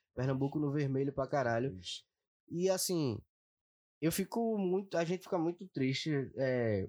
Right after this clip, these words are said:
Speaker 1: por exemplo, o G todo dia fala comigo, "Porra, mas tá todo mundo indo na praia, pô. Mas tá todo indo pra, indo pra restaurante." Eu digo, "Mas a gente não vai, véi. Porque a gente preci-, a gente precisa preservar tanto pela nossa vida quanto pelos dos próximos."
Speaker 2: Sim.
Speaker 1: Eu sei que é difícil, tá ruim.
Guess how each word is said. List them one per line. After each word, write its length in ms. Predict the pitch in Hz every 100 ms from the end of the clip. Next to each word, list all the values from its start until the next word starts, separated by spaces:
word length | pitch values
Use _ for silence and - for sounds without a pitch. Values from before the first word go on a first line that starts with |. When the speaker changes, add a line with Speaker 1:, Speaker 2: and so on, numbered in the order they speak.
| -
Speaker 1:
por 100 | 139
exemplo, 340 | 127 123 135 120 113
o 60 |
G 440 | 113 123 143 160 - _
todo 200 | - 175
dia 140 | 170 170
fala 180 | 165 160
comigo, 260 | 160 156 151
"Porra, 200 | 180 170
mas 160 | 160
tá 100 | 165
todo 220 | 160 165
mundo 200 | 185 180
indo 120 | 185 185
na 100 | 190
praia, 320 | 160 143 147
pô. 260 | 180 156 104 - -
Mas 160 | - 147
tá 120 | 175
todo 220 | 165 170
indo 140 | 185 185
pra, 140 | 175
indo 240 | 175 175 165
pra 120 | 175
restaurante." 560 | 165 156 190 170 147
Eu 40 | 156
digo, 160 | 160
"Mas 160 | 156 156
a 60 | 160
gente 220 | 147 131
não 140 | 151
vai, 220 | 214 202 147
véi. 300 | 185 127 104 _
Porque 140 | - 135
a 100 | 143
gente 300 | 139 147 151
preci-, 340 | 175 175 -
a 60 | 156
gente 220 | 160 156
precisa 260 | 175 165
preservar 400 | 170 165 160 156
tanto 200 | 151 170 -
pela 200 | 202 190
nossa 240 | 185 185
vida 200 | 151 156
quanto 220 | 160 180 180
pelos 220 | 202 202
dos 160 | 247
próximos." 440 | - 247 160 - 175 -
Speaker 2:
Sim. 240 | - 127 113
Speaker 1:
Eu 100 | 185
sei 160 | 196 180
que 80 |
é 40 | 185
difícil, 440 | 185 - 165 170
tá 160 | 170 151
ruim. 420 | 165 160 147 165